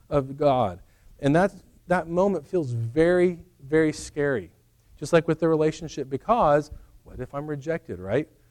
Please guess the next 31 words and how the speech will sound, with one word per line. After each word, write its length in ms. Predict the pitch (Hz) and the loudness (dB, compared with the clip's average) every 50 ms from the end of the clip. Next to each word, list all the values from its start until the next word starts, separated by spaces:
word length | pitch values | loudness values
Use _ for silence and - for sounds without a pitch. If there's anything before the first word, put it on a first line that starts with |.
| _ _ _ _ _ | _ _ _ _ _
What 160 | - 127 143 | 4 4 4
if 100 | 147 - | 4 4
the 120 | - 156 135 | 2 0 0
hands 400 | 127 143 - 165 170 170 151 147 | 0 -2 -4 -2 -2 0 0 -2
are 40 | |
put 160 | 131 - 143 117 | -4 -4 -4 -4
up? 120 | 98 - | -4 -2
What 100 | 156 156 | -2 -2
if 80 | 151 - | -2 -2
that 160 | 156 151 160 | -2 -2 0
was 140 | 156 143 131 | 0 -2 -2
the 100 | 131 117 | -4 -4
last 440 | 123 147 156 160 160 151 - - | -2 0 0 0 0 -4 -8 -14
time? 480 | - 165 156 151 147 127 107 92 85 82 - _ _ _ _ _ _ _ - - - _ | -12 -8 -4 -2 -2 -2 -4 -8 -12 -18 -20 _ _ _ _ _ _ _ -20 -20 -20 _
But 120 | - 110 | -20 -12
God 240 | 123 127 123 131 131 | -4 -2 -2 -2 -2
never 360 | 123 120 123 131 127 131 131 | -4 -4 -4 -6 -4 -6 -12
says 300 | 123 - - 127 123 113 | -12 -8 -6 -6 -6 -6
that, 180 | 110 95 92 101 | -10 -14 -14 -14
does 200 | 107 104 101 95 | -14 -14 -14 -14
he? 160 | 92 90 87 _ _ _ _ _ _ _ | -14 -18 -20 _ _ _ _ _ _ _
So 200 | - - 190 185 | 0 2 4 6
repentance 800 | 180 165 147 - - 226 269 247 - 156 135 131 - - - - - - - _ _ - | 6 4 2 2 0 -2 -2 -2 -2 -4 -6 -6 -8 -14 -20 -20 -20 -20 -20 _ _ -6
is 120 | 143 135 | -6 -6
coming 420 | - - 196 196 196 185 175 160 135 | -6 -2 -2 -2 0 0 -2 -4 -2
daily 600 | 151 160 185 233 240 190 143 113 107 120 151 160 _ - _ _ _ _ _ _ - | 0 0 2 2 2 2 0 0 -2 -2 -6 -8 _ -20 _ _ _ _ _ _ -4
into 240 | 165 180 170 196 | -2 2 4 4
the 100 | 180 185 | 4 4
arms 300 | 175 165 170 170 160 147 | 2 2 0 -2 0 0
of 120 | 156 143 135 | -2 -2 0
God 540 | 143 156 170 185 175 147 123 120 127 135 | 2 2 2 4 2 2 2 2 0 -2